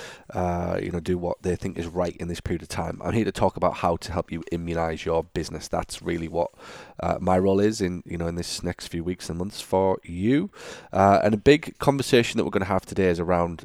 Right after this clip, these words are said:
that, uh, is around that topic. It's obviously gonna be dominated by coronavirus. And really, uh, what we're gonna do is answer the question of, what if patients stay away from your clinic for six months?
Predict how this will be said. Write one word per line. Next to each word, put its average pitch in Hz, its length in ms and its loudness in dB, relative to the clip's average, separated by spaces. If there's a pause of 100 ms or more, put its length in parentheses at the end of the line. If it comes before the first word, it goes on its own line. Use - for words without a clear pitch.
that, 85 600 -2
uh, 82 560 0
is 82 100 -4
around 85 240 -2
that - 220 -6
topic. - 400 -10
It's - 400 -6
obviously 131 360 4
gonna 85 220 -4
be 85 100 -6
dominated 80 460 -4
by 80 160 -4
coronavirus. 82 720 -2 (460)
And 98 120 0
really, 117 400 8
uh, 90 120 4
what 113 240 4
we're 160 60 2
gonna 113 180 4
do 98 280 4
is 87 280 -2 (160)
answer 107 140 -2
the 95 80 0
question 92 400 0
of, 85 260 -6 (300)
what 120 240 4
if - 160 0
patients 101 580 2
stay 98 500 0
away 90 320 0
from 82 200 -8
your 82 80 -6
clinic - 320 -10
for - 100 -16
six - 260 -12
months? - 340 -16